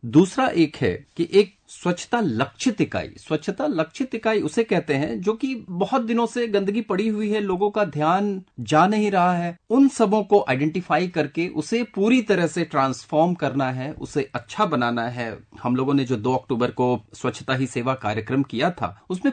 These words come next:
पूरे देश में total आठ लाख इस तरह के लक्षित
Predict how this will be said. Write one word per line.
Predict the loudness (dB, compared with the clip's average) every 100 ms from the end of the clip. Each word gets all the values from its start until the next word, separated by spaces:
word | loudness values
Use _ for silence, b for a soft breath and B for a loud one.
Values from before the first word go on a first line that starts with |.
| -2
पूरे | -2 -2
देश | 4 6 6 4 0
में | 0 -2 -6 _
total | 0 0 0 -4 -6 _ 2
आठ | 2 2 0
लाख | 2 2 0 -4
इस | -4
तरह | -2 -2
के | 2 2 2 -2 _ -4
लक्षित | -4 -4 -6